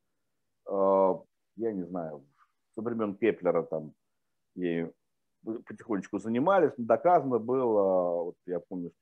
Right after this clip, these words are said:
про одного, вот, вот Шайер, который,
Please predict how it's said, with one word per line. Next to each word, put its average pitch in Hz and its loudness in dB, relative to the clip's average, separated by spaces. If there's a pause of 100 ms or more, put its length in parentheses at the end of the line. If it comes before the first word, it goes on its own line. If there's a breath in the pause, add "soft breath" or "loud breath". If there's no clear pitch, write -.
про 82 -6
одного, 82 -8 (1160)
вот, 110 -12
вот 92 -10
Шайер, 156 6
который, 104 0